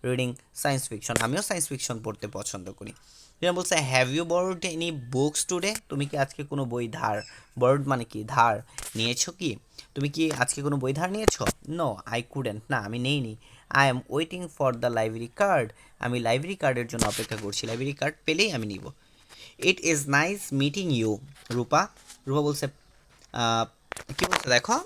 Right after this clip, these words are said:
বলছে, "এটা তোমার সাথে খুব চমৎকার একটা সাক্ষাৎ।" রূপা বলছে, "Pleased to meet you too।" তোমার সাথে পরিচিত হয়ে আমি খুশি হলাম। "Will you come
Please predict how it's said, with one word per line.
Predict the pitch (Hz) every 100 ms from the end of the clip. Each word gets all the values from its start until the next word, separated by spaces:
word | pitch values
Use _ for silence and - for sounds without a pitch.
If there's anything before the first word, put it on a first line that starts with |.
| -
বলছে, | 139 135 - 139
"এটা | 135 135 196 302 -
তোমার | - 135
সাথে | 135 143
খুব | 151 180 185
চমৎকার | - 131 127 135
একটা | 127 196
সাক্ষাৎ।" | - - - 110 - - - - -
রূপা | 147
বলছে, | 156 156 143 147 277 - - _ _ - - - - - -
"Pleased | 180 214 - - -
to | 185
meet | 147 120 - 113
you | 101 - _ -
too।" | 113 - - -
তোমার | 131 131
সাথে | 151 165 143
পরিচিত | 120 117 123
হয়ে | 123 120
আমি | 113 110 220 - - - -
খুশি | 123 117 117
হলাম। | 110 90 139 - - -
"Will | 139 185 196 -
you | 147 123 - -
come | 143 139 151 147